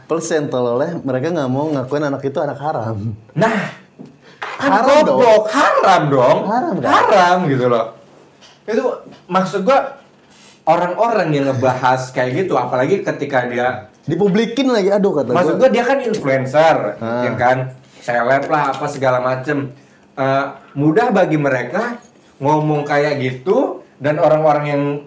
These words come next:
Speaker 2: pikirannya pendek atau nggak paham tentang
Speaker 1: Iya.
Speaker 2: hal-hal yang kayak gitu, dia ngejadiin itu sebuah pembenaran gitu loh. Dan akhirnya gara-gara orang yang kayak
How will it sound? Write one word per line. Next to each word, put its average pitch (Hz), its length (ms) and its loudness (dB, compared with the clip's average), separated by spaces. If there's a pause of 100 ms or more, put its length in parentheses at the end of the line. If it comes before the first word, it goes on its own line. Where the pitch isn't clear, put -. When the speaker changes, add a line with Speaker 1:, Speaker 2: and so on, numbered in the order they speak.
(200)
Speaker 2:
pikirannya 147 540 -2
pendek 160 360 0
atau 139 280 -2
nggak 131 240 0
paham 131 340 -4
tentang 131 400 -2 (400)
Speaker 1:
Iya. 101 300 -4
Speaker 2:
hal-hal 139 420 0
yang 135 140 0
kayak 143 260 -2
gitu, 233 140 -6 (200)
dia 185 180 -2
ngejadiin 147 440 -2
itu 156 160 -8
sebuah 143 480 -2
pembenaran 135 680 -6
gitu 113 260 -8
loh. 101 200 -8 (440)
Dan 147 300 -4
akhirnya 147 520 -4
gara-gara 135 480 2
orang 127 240 -2
yang 120 200 -6
kayak 117 540 -6